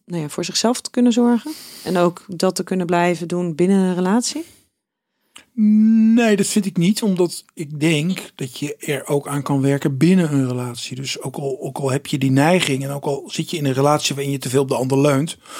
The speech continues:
Speaker 2: of de ander te veel ruimte geeft, als je dat allebei bewust bent, kun je er ook samen aan werken. Ik zie een relatie ook als een ontwikkelingsmodel.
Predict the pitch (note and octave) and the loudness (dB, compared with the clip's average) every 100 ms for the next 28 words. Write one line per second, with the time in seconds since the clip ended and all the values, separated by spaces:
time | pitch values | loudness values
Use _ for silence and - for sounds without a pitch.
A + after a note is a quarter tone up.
0 | - - - - - - C#3+ C3+ B2+ A2 | -14 -14 -18 -16 -12 -8 -8 -8 -6 2
1 | C3 B2+ - _ - C3 D#3 G3 - B2+ | 2 2 -2 _ -6 2 4 2 0 -2
2 | B2 D#3 - - _ _ _ - _ - | -2 -2 -8 -14 _ _ _ -20 _ -14
3 | - - C#3+ C#3 D3 C#3 C3 D#3 F#3 C3 | -8 -4 -4 -2 0 2 2 2 0 -4
4 | - C3+ C3+ - D3+ C#3+ C#3+ D#3 F3+ F#3+ | -4 -4 -2 0 0 0 0 0 2 2
5 | C3+ A#2+ - - C3 B2+ B2+ C3 - C3 | -2 -12 -14 -10 -8 -4 -4 -4 -4 -6
6 | C#3+ E3 C#3 D#3+ F#3 D#3+ - C#3 B2 A#2+ | -4 -4 0 0 2 0 2 2 2 0
7 | A2 | -2